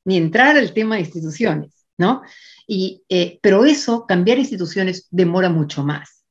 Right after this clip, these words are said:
Entonces, si tú me preguntas dónde la veo que podría irse más rápido, yo lo veo mucho más por el lado de mercado laboral, transparencia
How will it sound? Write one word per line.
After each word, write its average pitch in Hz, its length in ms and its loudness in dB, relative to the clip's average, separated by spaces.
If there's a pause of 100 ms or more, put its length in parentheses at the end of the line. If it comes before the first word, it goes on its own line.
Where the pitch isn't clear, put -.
(280)
Entonces, 226 540 -2 (200)
si 175 240 -6
tú 240 100 2
me 269 140 4
preguntas 185 720 -2
dónde 170 640 0
la 160 140 0
veo 185 360 -4
que 175 120 -2
podría 170 500 0
irse 160 260 -6
más 151 160 -4
rápido, 180 380 -4
yo 202 240 2
lo 233 100 0
veo 196 180 0
mucho 214 420 0
más 180 300 -6
por 175 140 -2
el 151 100 -2
lado 165 320 0
de 170 300 -2 (220)
mercado 160 440 -2
laboral, 180 540 0 (400)
transparencia 240 1200 0